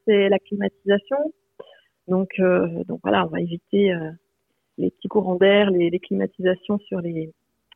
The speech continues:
sur la gorge. Euh, on essaye d'avoir un, un peu de, de, de, de, d'endurance aussi parce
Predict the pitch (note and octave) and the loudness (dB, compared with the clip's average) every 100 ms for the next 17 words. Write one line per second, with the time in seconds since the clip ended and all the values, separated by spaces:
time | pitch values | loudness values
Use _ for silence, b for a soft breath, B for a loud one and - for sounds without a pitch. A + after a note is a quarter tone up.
0 | _ _ _ - G3 F#3+ F3+ G#3+ A#3+ C4 | _ _ _ -2 2 2 4 6 6 4
1 | G#3 F3 - _ _ _ - F3+ F3 F3 | 2 -2 -6 _ _ _ -6 -2 0 2
2 | E3+ E3 D#3+ D#3+ _ _ _ _ _ _ | 0 -2 -6 -12 _ _ _ _ _ _
3 | _ _ - F3+ F#3+ G3 F#3+ G#3 G3+ G3 | _ _ -8 0 4 4 4 4 6 6
4 | F#3+ F#3 G3 F#3+ F#3 F3 F3 E3+ E3+ _ | 4 6 4 4 2 2 0 -4 -14 _
5 | _ _ _ _ _ _ _ - - F3+ | _ _ _ _ _ _ _ -10 0 0
6 | F3 F#3+ F3 E3+ D#4 C#3+ - - - - | 0 0 2 2 0 -4 -6 -6 -8 -10
7 | - B B B _ G#3 D#3+ D#3 D#3 D3+ | -16 B B B _ -12 -10 -4 -2 2
8 | A3 A3+ G#3 A#3 C4 D#4 A#3+ - A#3 C#4 | 4 6 6 6 6 4 0 0 4 6
9 | D4 G#3 | 6 2